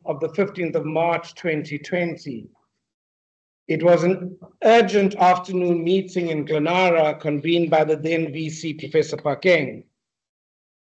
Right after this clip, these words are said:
It was at that meeting that we decided to close the university the next day in the face of the pandemic. But I want to acknowledge today very specially that in the next couple of days, Rudzani, amongst other people,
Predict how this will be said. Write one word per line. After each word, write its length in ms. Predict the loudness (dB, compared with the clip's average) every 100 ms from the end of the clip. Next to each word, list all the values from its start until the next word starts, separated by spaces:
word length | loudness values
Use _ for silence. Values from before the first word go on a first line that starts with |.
| _
It 120 | 0
was 180 | 2 4
at 200 | 4 4
that 240 | 4 4 2
meeting 400 | 0 0 0 0
that 120 | 0
we 100 | -2
decided 500 | -4 0 2 2 -4
to 80 | -6
close 360 | 2 2 2
the 100 | -2
university 680 | -6 -2 0 -2 -4 -10 -6
the 100 | -4
next 320 | -4 -6 -6
day 500 | -4 0 -2 -4 -12 -20 _ _ _ -20 -8
in 120 | -6
the 80 | -4
face 340 | 2 4 4 0
of 100 | -4
the 80 |
pandemic. 840 | -2 0 2 2 0 -4 -12 -20 _ _ _ _ _ _ _ -20 _ _ _ _ 0
But 100 | 4
I 100 | 6
want 180 | 6 4
to 80 | 2
acknowledge 500 | 4 4 4 2 -4
today 400 | -2 4 4 6
very 220 | 4 2
specially 640 | -2 0 0 0 -4 -2
that 260 | 2 0 0
in 80 | 0
the 80 |
next 300 | 2 2 0
couple 280 | 0 2 0
of 100 | 0
days, 260 | 2 4 2
Rudzani, 500 | -2 -2 0 2 0
amongst 400 | 0 -2 -4 -4
other 260 | 0 0 0
people, 720 | -4 -8 -6 -4 -4 -6 -12